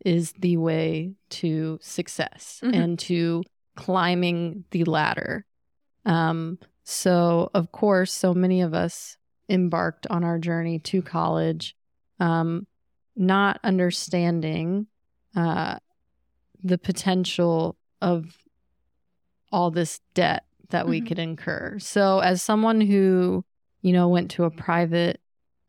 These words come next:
Speaker 1: um, a private undergraduate program and then into law school,
Speaker 2: Mm-hmm.
Speaker 1: how much debt have you acquired? And is it realistic for you to actually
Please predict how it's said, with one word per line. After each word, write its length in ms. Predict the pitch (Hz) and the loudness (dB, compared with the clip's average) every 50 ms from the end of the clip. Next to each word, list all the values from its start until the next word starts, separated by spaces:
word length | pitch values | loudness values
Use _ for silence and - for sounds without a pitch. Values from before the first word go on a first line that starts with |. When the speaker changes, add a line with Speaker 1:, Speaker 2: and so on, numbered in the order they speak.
| _ | _
Speaker 1:
um, 560 | 175 160 160 160 180 - 175 175 175 165 185 - _ _ _ _ _ _ _ _ _ _ _ _ _ _ _ _ - | -6 -4 -2 -2 -4 -4 -4 -6 -6 -8 -10 -12 _ _ _ _ _ _ _ _ _ _ _ _ _ _ _ _ -6
a 100 | 220 180 | -4 -4
private 580 | - - - 208 208 208 196 208 202 190 - - _ _ _ _ _ _ _ _ _ | -2 -2 0 2 2 2 2 2 2 2 0 -4 _ _ _ _ _ _ _ _ _
undergraduate 920 | - 208 233 247 233 202 175 175 170 160 160 156 170 170 175 185 202 - - _ _ _ _ _ _ _ _ _ _ _ _ _ _ _ _ | 0 2 4 4 4 4 4 4 4 4 2 2 2 2 4 4 2 0 -2 _ _ _ _ _ _ _ _ _ _ _ _ _ _ _ _
program 760 | - 190 175 170 147 156 160 165 165 165 165 170 180 180 180 - _ 294 302 | -2 0 0 2 2 2 2 2 2 2 0 0 -2 -4 -6 -10 _ -6 -2
and 200 | 202 175 175 175 | 0 2 2 2
then 180 | 175 175 175 | 2 2 2
into 320 | 170 175 175 170 - - 160 | 0 0 -2 -2 -2 -4 -4
law 320 | 156 170 165 170 175 185 | -2 0 0 2 0 0
school, 560 | 180 - - - - 160 156 160 180 - - | -2 -6 -10 -8 -4 -2 -2 0 0 -2 -2
Speaker 2:
Mm-hmm. 340 | 254 254 208 196 226 233 233 226 _ _ _ | -2 -4 -4 -6 -8 -10 -12 -14 _ _ _
Speaker 1:
how 280 | - - - 190 180 | -12 -4 -2 0 2
much 540 | 185 185 185 185 185 - - - - - - 311 320 370 302 208 165 | 2 2 0 0 -2 -6 -10 -10 -12 -14 -16 -20 -20 -12 -10 -8 -4
debt 300 | - 175 165 165 - 175 | 0 0 0 0 0 -2
have 160 | 190 185 175 | -2 0 0
you 180 | 180 180 170 160 | 0 0 0 0
acquired? 640 | 156 - - - 160 160 160 180 202 214 226 220 214 | -2 -4 -4 -4 -2 0 0 2 2 0 0 -2 -2
And 340 | - 175 170 175 208 - - | -4 -4 -4 -4 -6 -8 -4
is 200 | - 196 180 175 | -2 0 0 2
it 140 | 180 - - | 0 -2 -2
realistic 920 | 240 170 175 175 175 170 160 156 160 160 - - - - 165 160 156 - - - - - | 0 0 2 2 2 2 2 0 0 -2 -4 -8 -6 -4 -4 -4 -4 -6 -12 -20 -12 -8
for 100 | - 160 | -4 -4
you 180 | 156 156 156 | -2 -2 -2
to 140 | 151 147 - | -2 -4 -4
actually 580 | 143 147 147 151 - - - 160 151 151 170 - | -4 -4 -6 -6 -8 -8 -6 -6 -6 -6 -8 -10